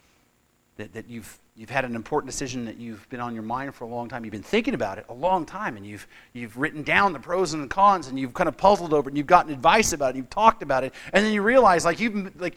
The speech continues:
you finally, you make the decision, you go, "I didn't even pray about that." And you're like, "Lord, please bless the, bless this decision I just made, right?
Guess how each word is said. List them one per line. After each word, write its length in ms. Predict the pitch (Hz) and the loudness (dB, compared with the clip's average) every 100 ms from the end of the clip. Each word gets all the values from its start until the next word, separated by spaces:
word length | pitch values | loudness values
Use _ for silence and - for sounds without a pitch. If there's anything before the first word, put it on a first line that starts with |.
| - | -10
you 80 | 180 | -2
finally, 300 | - 220 185 | 2 4 2
you 80 | 170 | 2
make 240 | 202 254 | 2 2
the 80 | 226 | 0
decision, 320 | 202 262 240 | -2 -2 0
you 60 | 220 | 4
go, 200 | 202 156 - - _ _ _ _ | 4 2 -4 -20 _ _ _ _
"I 100 | 233 | -2
didn't 180 | 285 254 | 4 4
even 160 | 220 170 | 4 2
pray 280 | - 311 | 2 4
about 260 | 294 135 113 | 6 4 2
that." 300 | 104 92 - - _ _ _ _ _ _ _ _ _ _ _ _ _ | -2 -6 -10 -20 _ _ _ _ _ _ _ _ _ _ _ _ _
And 80 | - | -4
you're 120 | 180 | 0
like, 220 | 185 180 190 | 4 2 8
"Lord, 300 | 208 240 226 - _ _ - - - - | 12 12 10 -2 _ _ -20 -20 -20 -14
please 260 | - 240 226 | 0 2 2
bless 240 | 208 202 | 2 0
the, 140 | - 202 | -2 6
bless 240 | 190 202 | 6 6
this 140 | 190 | 2
decision 380 | 190 185 208 185 | -4 -2 0 2
I 80 | 180 | 0
just 240 | 175 185 | 0 -2
made, 340 | 190 202 220 214 _ _ _ _ _ - | 0 0 0 -4 _ _ _ _ _ -4
right? 200 | 175 | -4